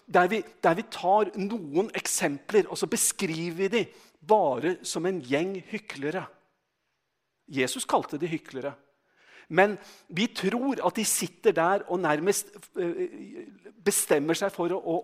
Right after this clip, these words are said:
å være falske og prøve å lure alle andre. Hode-, Odeberg i denne boka beskriver, eh, fariseerne på en veldig annen måte enn det.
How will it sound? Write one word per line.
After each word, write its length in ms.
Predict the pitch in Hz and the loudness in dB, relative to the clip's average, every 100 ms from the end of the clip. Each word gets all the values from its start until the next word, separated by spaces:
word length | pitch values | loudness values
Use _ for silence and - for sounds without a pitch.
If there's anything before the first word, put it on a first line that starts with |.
| 190 | -2
å 40 | 185 | 0
være 260 | 165 147 | 0 -2
falske 560 | 190 - 180 135 - - | -4 -2 -2 -2 -6 -6
og 80 | 196 | 0
prøve 240 | 196 160 | 0 2
å 80 | 190 | 0
lure 380 | 202 156 147 180 | -2 -4 -2 0
alle 240 | 180 156 | 0 0
andre. 320 | 196 165 170 196 - - _ _ _ _ _ _ _ _ _ _ _ - | 0 2 2 0 -2 -20 _ _ _ _ _ _ _ _ _ _ _ -14
Hode-, 240 | 165 147 151 - | -8 -6 -6 -4
Odeberg 460 | 135 139 160 165 175 | -4 2 4 4 2
i 60 | |
denne 180 | 151 151 | 0 -2
boka 300 | 123 - 160 | -6 -6 -8
beskriver, 640 | 160 - - 127 120 156 - _ _ _ _ _ _ | -8 -10 -8 -8 -6 -6 -8 _ _ _ _ _ _
eh, 260 | 143 131 139 | -6 -4 -4
fariseerne 720 | - 147 175 - 151 120 139 165 | -4 -4 -2 -4 -2 -2 -2 -4
på 80 | 165 | -4
en 140 | 156 - 147 | -4 -6 -6
veldig 460 | 180 165 110 135 - | -4 -4 -6 -8 -6
annen 480 | 170 143 120 160 170 | -4 -2 -4 -6 -6
måte 560 | 170 165 - - - - | 0 0 0 -6 -10 -4
enn 220 | 156 190 175 | -4 -4 -2
det. 300 | 208 233 | -4 -4